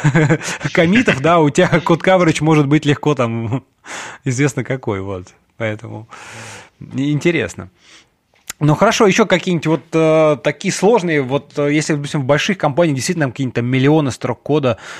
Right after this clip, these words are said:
э, вот там вы там уже упоминали какой-нибудь там Epic Games, да, что-то. Вот расскажите, как, как там это проходило? И опя-, опять-таки, ну, интересно просто размер команды, когда большой... э, нет, ладно, это мы оставим на потом. Давайте просто пока вот про большие такие с-, там проекты с миллионами строк кода, насколько это,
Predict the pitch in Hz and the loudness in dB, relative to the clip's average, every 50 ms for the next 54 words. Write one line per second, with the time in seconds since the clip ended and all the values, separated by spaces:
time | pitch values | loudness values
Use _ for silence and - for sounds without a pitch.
0 | - - - 104 107 110 110 107 104 110 - 110 107 104 104 104 110 - 104 107 | -16 -8 -4 -2 0 0 0 0 -2 -4 -4 -6 -6 -6 -6 -6 -6 -6 -6 -6
1 | 107 104 107 107 110 92 - 107 110 113 101 95 - - 90 - 92 92 107 135 | -6 -6 -4 -6 -6 -6 -6 -6 -6 -4 -6 -6 -8 -10 -12 -10 -8 -4 -4 -4
2 | - - 113 95 - - 113 110 107 107 107 120 117 107 92 - 104 110 117 - | -4 -4 -6 -10 -8 -8 -8 -8 -8 -8 -6 -6 -6 -6 -8 -6 -6 -6 -4 -4
3 | - 123 - 110 98 98 107 - - 123 117 110 - 147 143 156 175 147 - - | -6 -10 -8 -8 -8 -8 -8 -8 -8 -8 -8 -6 -2 0 0 0 0 0 -2 -2
4 | - 143 - - - 175 - - - 170 165 151 135 - - - 117 113 - - | -2 -4 -2 -2 -2 -4 -2 0 -2 0 0 0 -2 -6 -6 -6 -6 -6 -4 -4
5 | 127 123 123 127 117 107 117 135 139 180 214 185 - 226 220 - 160 156 175 175 | -6 -4 -4 -4 -4 -2 -2 -2 0 0 -2 -2 -2 -6 -6 -6 -4 -2 -2 -2
6 | 165 - _ - 139 135 156 175 185 175 - - 156 147 - - 131 135 147 139 | -2 -4 _ -10 -6 0 2 4 2 2 0 -2 -4 -4 -2 0 0 0 0 2
7 | 165 170 143 - - 139 147 165 202 226 190 160 - 135 127 127 123 120 117 127 | 2 0 0 0 0 2 4 4 2 2 0 0 0 0 0 0 0 0 0 0
8 | 127 117 - - 147 139 123 - - - - - - - - - - 104 107 107 | 0 0 0 0 0 0 0 -2 -6 -12 -16 -16 -16 -18 -18 -8 -2 0 2 2
9 | 107 107 110 110 107 101 87 _ _ _ _ _ - 123 113 90 - 113 117 107 | 4 2 2 0 -2 -4 -8 _ _ _ _ _ -6 -4 -4 -2 0 0 0 0
10 | 95 104 110 127 117 127 - - 131 117 113 104 127 135 - 107 82 80 - 113 | 0 0 -2 0 0 0 0 0 -2 -2 0 0 0 0 0 0 -2 -2 -2 -2
11 | 127 120 - - 131 120 - - 110 - - 104 92 87 - - - - 117 120 | -2 -2 -2 -2 -2 -2 -2 -4 -8 -4 -2 -2 -4 -4 -8 -10 -6 -4 -2 -2
12 | 117 107 117 139 135 - - 165 131 120 - - 123 117 107 - - - - - | -2 0 0 0 0 2 0 0 -2 -2 -4 -2 -2 -2 -2 -4 -6 -10 -10 -10
13 | - - - - - - 123 113 - 120 131 117 - 110 - - 127 123 135 147 | -12 -14 -18 -12 -6 -4 -4 -2 0 0 0 -2 -2 -6 -8 -4 -2 2 2 2
14 | 139 123 120 110 - - 123 117 - - 180 202 180 143 123 117 - - 170 165 | 2 2 -2 -4 -6 -6 -8 -8 -4 -2 -2 0 0 0 -2 -4 -4 -2 -2 -2
15 | - 143 127 - 120 113 | -2 -2 -4 -2 -4 -6